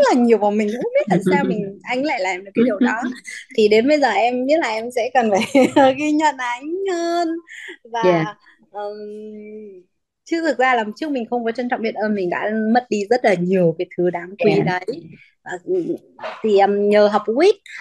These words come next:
Speaker 1: ờ, những cái tri thức của thầy cô, ừm, trao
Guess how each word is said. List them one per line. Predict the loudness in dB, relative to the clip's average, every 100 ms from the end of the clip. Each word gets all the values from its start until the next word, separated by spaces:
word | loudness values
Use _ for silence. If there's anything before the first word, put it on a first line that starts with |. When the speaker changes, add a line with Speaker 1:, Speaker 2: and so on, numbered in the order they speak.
| -10
Speaker 1:
ờ, | -4 -2 -2
những | -4 -6
cái | -2
tri | 0 2
thức | 0 2
của | 0 0
thầy | -4 0
cô, | 4 6 6 4 0 -6
ừm, | -8 -8 -10 -10 -10 -12 -14 -16
trao | -6 -4